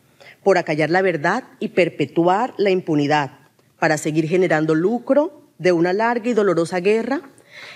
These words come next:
y destruir todo lo que ha sido discursiva-, discursivamente construido como enemigo dentro de esta confrontación. Esta travesía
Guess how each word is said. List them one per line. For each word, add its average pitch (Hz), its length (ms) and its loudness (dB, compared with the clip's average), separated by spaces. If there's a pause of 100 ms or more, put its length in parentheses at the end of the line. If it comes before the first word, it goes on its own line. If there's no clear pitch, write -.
(120)
y 247 100 2
destruir 247 520 0
todo 233 200 2
lo 226 140 -2
que 214 80 -2
ha 196 60 -2
sido 247 300 0
discursiva-, 196 760 -2 (220)
discursivamente 180 840 0
construido 190 480 0
como 202 200 0
enemigo 160 680 -2
dentro 156 360 0
de 139 80 2
esta 139 180 -6
confrontación. 135 840 -4 (1040)
Esta 254 280 0
travesía 214 640 -2